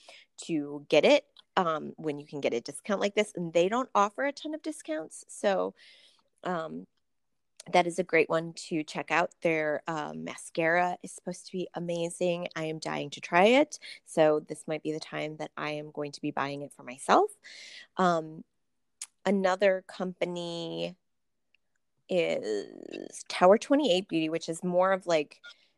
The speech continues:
they have, like, skincare, they have some really beautiful, um, lip colors. And this company, again, I don't believe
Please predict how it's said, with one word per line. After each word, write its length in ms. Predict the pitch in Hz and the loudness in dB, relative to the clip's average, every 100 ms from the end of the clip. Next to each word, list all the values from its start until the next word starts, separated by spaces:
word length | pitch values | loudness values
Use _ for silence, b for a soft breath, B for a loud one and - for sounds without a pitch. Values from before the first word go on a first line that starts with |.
| _ | _
they 160 | 190 196 | 2 2
have, 380 | 185 170 165 160 | 2 0 0 -2
like, 200 | 131 - | -8 -8
skincare, 920 | - - 330 285 277 247 240 233 233 220 | -16 -10 -6 -6 -4 -2 -2 0 -2 -4
they 100 | 185 | -6
have 280 | 175 160 | -4 -4
some 160 | - 165 | -6 -10
really 380 | 165 165 165 160 | -6 -6 -4 -6
beautiful, 1000 | - 165 165 160 - 165 151 147 147 - - 165 | -10 -8 -4 -4 -2 2 4 4 4 0 -6 -6
um, 380 | 101 90 85 - _ _ - - - | -6 -8 -12 -16 _ _ -20 -18 -8
lip 340 | 208 233 - | 2 2 2
colors. 840 | - 220 202 202 196 196 196 190 - B B B B B B B B - | -2 0 2 2 0 -4 -6 -8 -18 B B B B B B B B 2
And 380 | 220 208 202 196 | 4 4 0 -6
this 240 | 190 214 - | -4 -4 -2
company, 400 | 254 220 214 202 | -4 -2 0 0
again, 320 | 202 196 190 | 0 0 -2
I 80 | - | -4
don't 300 | 196 226 247 | -4 -4 -4
believe 600 | 214 196 190 190 190 | -8 -8 -6 -6 -8